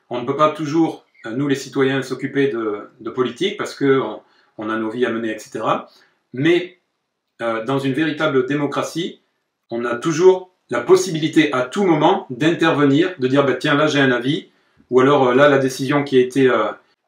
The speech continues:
choisie par nos représentants, je suis pas d'accord là-dessus », et je peux toujours y revenir, et cetera. Enfin, c'est pas un seul individu, mais, euh, chaque individu peut participer à faire évoluer, changer, euh, les lois, et cetera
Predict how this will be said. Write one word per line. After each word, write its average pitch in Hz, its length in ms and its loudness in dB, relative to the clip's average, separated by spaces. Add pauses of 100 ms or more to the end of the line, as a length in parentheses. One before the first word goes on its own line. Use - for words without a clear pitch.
choisie 147 400 0
par 127 200 2
nos 123 260 0 (180)
représentants, 135 760 0
je 113 140 -8
suis 127 160 -8
pas 131 100 -2
d'accord 127 280 -2
là-dessus », 123 520 -2
et 117 120 -2
je 175 100 -6
peux 123 160 -8
toujours 135 300 2
y 123 120 -4 (220)
revenir, 135 420 0
et 135 60 0
cetera. - 360 -2
Enfin, - 140 -10
c'est - 140 -10
pas - 320 -6
un 135 100 -2
seul 135 220 0
individu, 117 400 -2
mais, 117 260 -4 (400)
euh, 104 180 -4 (480)
chaque 156 340 0
individu 131 480 -2
peut 131 100 -2
participer - 800 -4 (360)
à 120 80 -2
faire 127 240 -4
évoluer, 135 440 2
changer, 131 400 -2
euh, 123 240 2
les 120 100 0
lois, 131 200 2
et 127 40 0
cetera - 540 -2